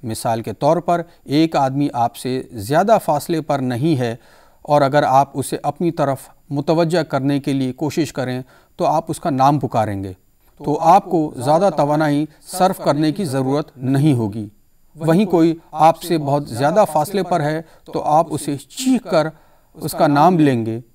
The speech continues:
चीखने या बुलंद आवाज़ बुलाने में आपको ज़्यादा तवानाई लगानी पड़ेगी। आपकी बुलंद से बुलंद आवाज़ भी उस तक नहीं पहुंचेगी, तो ऐसी सूरत में आप उसे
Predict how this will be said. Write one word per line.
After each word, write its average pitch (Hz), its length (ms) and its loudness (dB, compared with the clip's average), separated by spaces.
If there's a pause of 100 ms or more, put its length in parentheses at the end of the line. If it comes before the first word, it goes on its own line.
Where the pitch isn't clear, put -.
(100)
चीखने 196 460 -2
या 160 160 0
बुलंद 156 380 0
आवाज़ 139 400 2 (720)
बुलाने 139 600 4
में 135 260 0 (260)
आपको 156 440 4 (280)
ज़्यादा 147 540 2
तवानाई 135 440 2
लगानी 120 420 0
पड़ेगी। 104 460 -2 (640)
आपकी 139 600 0 (240)
बुलंद 175 480 2 (140)
से - 180 -6
बुलंद 202 380 2
आवाज़ 165 420 4
भी 139 300 0 (240)
उस 170 200 -8
तक 147 200 -2
नहीं 139 300 0
पहुंचेगी, 156 600 0 (280)
तो 160 100 -4
ऐसी 170 320 -4
सूरत 170 400 -2
में 156 180 -4
आप 147 360 2
उसे 127 420 -4